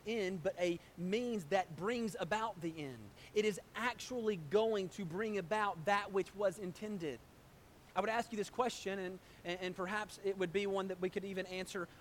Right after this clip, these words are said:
audibly. That's not gonna happen, I know it's not. Um, does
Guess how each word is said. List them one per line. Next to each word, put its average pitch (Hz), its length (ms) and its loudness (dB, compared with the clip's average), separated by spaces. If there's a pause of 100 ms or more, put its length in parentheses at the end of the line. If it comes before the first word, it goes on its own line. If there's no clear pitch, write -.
audibly. 156 600 4 (400)
That's 123 180 -8
not 110 140 -4
gonna 95 180 -10
happen, 92 240 -8
I 92 60 -12
know 87 140 -8
it's 87 120 -14
not. 123 1040 -4
Um, 117 140 -6 (680)
does 214 480 2